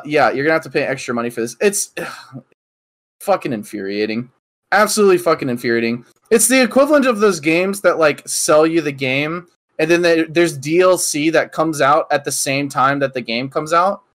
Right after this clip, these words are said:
And it's like, "Well, why didn't you just make that a part of the game?"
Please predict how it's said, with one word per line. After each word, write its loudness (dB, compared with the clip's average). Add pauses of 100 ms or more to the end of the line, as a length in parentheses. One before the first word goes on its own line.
(460)
And 0
it's 0
like, 4
"Well, 2 (300)
why 2
didn't 2
you -2
just -4
make 0
that 2
a 2
part 2
of -2
the -6
game?" -4